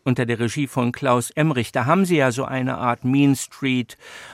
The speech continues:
eine Art sozialkritischem Realismus, der dann eben bei dem größten Filmveranstalter, nämlich dem W D R, also dem Fernsehen in Deutschland landet. Und da spielen Sie Ihre erste Fernsehrolle.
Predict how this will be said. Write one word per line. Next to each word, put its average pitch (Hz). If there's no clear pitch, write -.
eine 127
Art 123
sozialkritischem 135
Realismus, 127
der 131
dann 139
eben 139
bei 123
dem 120
größten 135
Filmveranstalter, 139
nämlich 127
dem 123
W 127
D 123
R, 131
also 110
dem 117
Fernsehen 131
in 139
Deutschland 123
landet. 135
Und 135
da 123
spielen 139
Sie 135
Ihre 135
erste 123
Fernsehrolle. 104